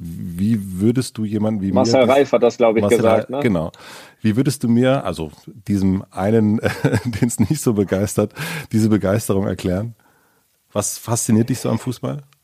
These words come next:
Speaker 2: Ähm, ja, also ich als Fußballer, der ja wirklich immer nur mit Fußball auch irgendwie zu tun hatte und so, äh, ich bin ja persönlich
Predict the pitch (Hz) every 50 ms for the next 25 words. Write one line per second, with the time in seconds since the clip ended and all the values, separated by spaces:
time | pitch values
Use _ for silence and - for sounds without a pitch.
0 | _ _ _ _ _ _ _ _ _ _ _ _ _ _ _ _ _ _ _ _
1 | _ _ _ _ _ _ 508 466 - 160 143 131 123 123 120 117 110 101 92 -
2 | - - - - _ _ _ _ - - - - - 107 101 117 156 180 156 -
3 | 139 127 135 120 - - _ _ _ _ _ _ _ _ _ _ _ _ _ _
4 | - - 160 - - - 143 147 147 - - - 196 196 - - 135 131 127 127
5 | 127 120 123 123 127 127 123 123 139 - - 127 123 - _ _ _ _ - _
6 | _ _ _ _ _ _ _ - 147 156 165 156 143 143 147 151 156 151 147 143
7 | 139 135 127 - - - 175 - - - 127 123 127 123 127 127 123 127 127 -
8 | 131 123 - - 127 120 - 131 131 127 120 117 139 156 - 147 127 123 120 120
9 | 110 117 120 120 131 147 165 165 - - 120 123 120 120 - - - 139 - -
10 | 160 151 147 143 139 135 - - 131 127 135 143 143 139 135 -